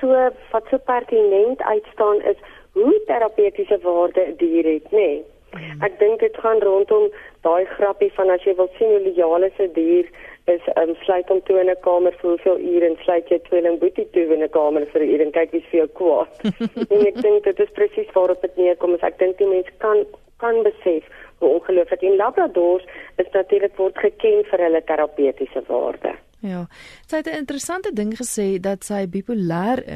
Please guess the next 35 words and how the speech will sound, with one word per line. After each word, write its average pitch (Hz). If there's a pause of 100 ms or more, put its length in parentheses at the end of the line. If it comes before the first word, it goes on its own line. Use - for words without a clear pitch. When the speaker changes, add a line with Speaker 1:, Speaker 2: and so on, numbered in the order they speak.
Speaker 2:
is -
en 180
dat 170
dit 185
Speaker 1:
Mm. 175
Speaker 2:
daarvoor, 202 (260)
want 220
my 254
vraag, 320 (200)
w-, 185
w-, 208
een 247
van 277
my 226
vrae 208
was 190
juis 185
aan 247
jou 214
gewees, 190 (380)
watter, 214
watter 240 (880)
rol 214 (120)
kan 220 (340)
iets -
soos 233
'n 165
dier 180
speel 190
in 214
iets -
soos 202
geestesgesondheidstoestande, 156
soos -
depressie? -